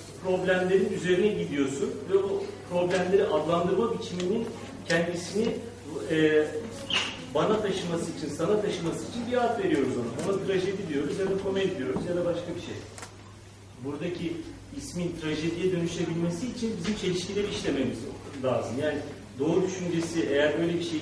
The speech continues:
işleyecekse bunu yapması lazım. Ben bir, e, Alevilikten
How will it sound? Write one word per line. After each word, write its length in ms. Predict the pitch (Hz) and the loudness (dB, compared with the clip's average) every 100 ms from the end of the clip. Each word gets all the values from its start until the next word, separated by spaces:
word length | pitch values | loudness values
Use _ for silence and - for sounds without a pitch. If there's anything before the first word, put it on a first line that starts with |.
| 151 | -4
işleyecekse 680 | 151 165 208 - - 226 262 - - - | -4 -4 -2 -4 -2 0 0 -4 -10 0
bunu 180 | 262 233 | 4 6
yapması 380 | 202 165 147 135 | 6 4 0 4
lazım. 240 | 127 - - - - - - | 4 4 -2 -10 -14 -12 -2
Ben 140 | 175 | 0
bir, 920 | 180 185 190 - - - - - - 143 | 0 -4 -4 -6 -10 -12 -12 -10 -4 -2
e, 140 | 139 | 0
Alevilikten 580 | 147 170 170 170 180 | 0 0 0 -2 0